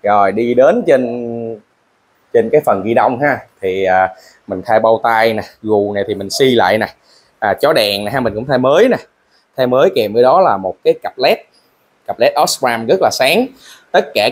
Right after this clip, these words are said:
các jack xi nhan đồ mình đều thay mới hết, à, cho hoạt động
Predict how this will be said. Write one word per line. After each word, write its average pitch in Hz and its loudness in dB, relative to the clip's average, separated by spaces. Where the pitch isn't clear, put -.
các 202 0
jack 220 0
xi 143 0
nhan 123 -2
đồ 98 2
mình 95 -6
đều 95 0
thay 123 0
mới 139 2
hết, 190 0
à, 107 -8
cho 107 2
hoạt 101 -2
động 87 -2